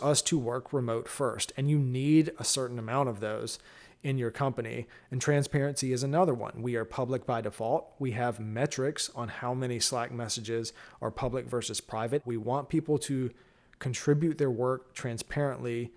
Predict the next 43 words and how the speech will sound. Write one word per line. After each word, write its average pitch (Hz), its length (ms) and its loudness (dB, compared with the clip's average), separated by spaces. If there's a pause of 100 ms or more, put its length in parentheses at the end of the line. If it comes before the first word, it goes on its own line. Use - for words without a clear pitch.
(240)
so - 140 0
that 131 180 -2
people 156 340 2
around 127 300 2
the 123 80 0
organization 120 840 -2
know 117 140 -2
what's 113 240 0
going 110 300 -6
on. 135 320 0 (100)
And 139 140 0
it 147 80 0
goes 165 180 10
hand 151 240 4
in 131 80 2
hand 127 300 0
with 113 140 -2
handbook 135 440 0
first. - 460 -4 (480)
So 135 140 2
we 151 120 8
document 160 460 12
everything. 147 600 6
We 123 140 -2
encourage 120 380 0
self-service. 139 800 4
We 226 60 -6
have 165 140 -8
people 156 240 0
in 143 80 4
over 135 180 2
sixty-five 120 580 -2
countries, 113 400 -6
almost 139 320 0
every 127 220 0
time 117 300 -4
zone 110 160 -4
accounted 110 400 -6
for. 107 260 -6
You 117 140 -2
can 135 180 2
never 131 300 4
assume 113 560 -2